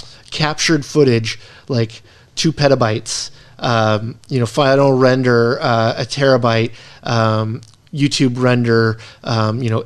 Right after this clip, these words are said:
eight gigabytes of the same thing. And so it was like, well, they know their destination is YouTube, and YouTube's gonna compress the crap out of whatever they're putting in there.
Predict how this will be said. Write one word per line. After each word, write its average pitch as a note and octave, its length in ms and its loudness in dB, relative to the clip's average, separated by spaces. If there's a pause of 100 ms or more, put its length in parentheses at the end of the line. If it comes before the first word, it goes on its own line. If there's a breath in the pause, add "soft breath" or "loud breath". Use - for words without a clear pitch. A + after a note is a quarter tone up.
(120)
eight B2+ 160 -4
gigabytes - 600 -6 (560 soft breath)
of C#3 120 0
the C3 80 2
same B2 520 0
thing. A2 600 -4 (140)
And A#2+ 220 -2
so B2 180 2
it A#2 40 2
was A2+ 120 -2
like, A2 240 -2
well, B2 280 -2
they B2+ 420 2 (280)
know C#3 340 2
their C3 140 4
destination B2 520 0
is A2 140 -4
YouTube, C3 380 0
and C#3 160 -4
YouTube's C#3 340 -2
gonna A#2 180 -2
compress C3 440 -6
the A#2+ 80 -10
crap C#3 340 -4
out B2+ 120 -6
of A2+ 100 -6
whatever A#2+ 280 -2
they're A2+ 100 -2
putting B2 280 -4
in C3+ 120 -2
there. A2+ 240 -4